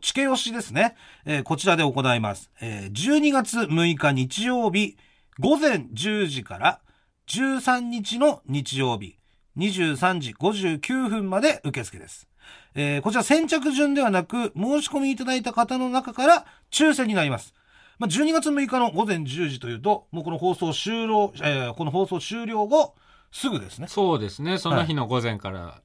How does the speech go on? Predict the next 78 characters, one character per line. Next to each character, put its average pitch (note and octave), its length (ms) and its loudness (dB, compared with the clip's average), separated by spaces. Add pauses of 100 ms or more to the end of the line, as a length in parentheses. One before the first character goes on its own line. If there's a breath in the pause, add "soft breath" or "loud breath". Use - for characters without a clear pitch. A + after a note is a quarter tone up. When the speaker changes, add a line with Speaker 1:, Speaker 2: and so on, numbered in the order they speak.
Speaker 1:
は D#3+ 120 4
い。 C#3 40 4
Speaker 2:
午 A#2 60 -4
前 A2 60 -6
十 G2 120 -6
時 F#2+ 100 -12
か F2 120 -14
ら E2+ 100 -16
な D2 120 -16
ん C#2+ 60 -18
で。 - 100 -20
Speaker 1:
は G3 220 2
い。 E3+ 40 2
は - 40 -6
い、 - 40 -16
な A#2 120 -2
り A2+ 80 -4
ま G#2+ 140 -6
す - 120 -16
ん F#2+ 80 -10
で。 F2 240 -16
え、 E3+ 160 -4 (200 loud breath)
そ B3+ 100 -4
し - 40 0
て D#4 140 0
第 F4 300 4
二 F4 140 4
次 D#4+ 120 0
先 D4+ 280 0
行 C4 240 0
受 F#3+ 160 0
付 C3+ 180 -4
も C3+ 140 2
あ A2 40 2
り G#2+ 60 -6
ま F2+ 140 -10
す。 - 100 -20 (160 soft breath)
こ F#3+ 140 0
ち B3 80 -2
ら C4+ 60 6
は C4+ 240 6
チ - 120 -4
ケ B3+ 100 0
ッ - 80 -8 (120)
ト A#3 100 2
ピ G3+ 160 4
ア、 - 160 0 (220)
ま D3 60 -4
あ、 - 20 -4
通 G3+ 180 0
称 F3+ 160 4
ピ A#3+ 180 -4
ア F#3+ 100 6
で A#2 100 -4
で F#2+ 80 -10
す - 100 -16
ね、 C3+ 240 -2 (320 soft breath)
十 A#3 280 2
二 B3 120 -2
月 A3 300 0
十 G3+ 280 -2
二 A#3+ 120 0
日 G#3 260 0
土 D3 140 4
曜 A#3+ 220 6
日、 A2 180 -6 (400 soft breath)
午 A#3+ 120 6
前 G#3 280 2
十 G#3 260 -2
時 E3+ 100 -4
か E3 120 2
ら、 G#3 180 2 (340)
え A2+ 320 -8
ー、 G2+ 40 -12
二 - 140 -2
十 - 140 -6
日 C4 140 2
の D4 220 2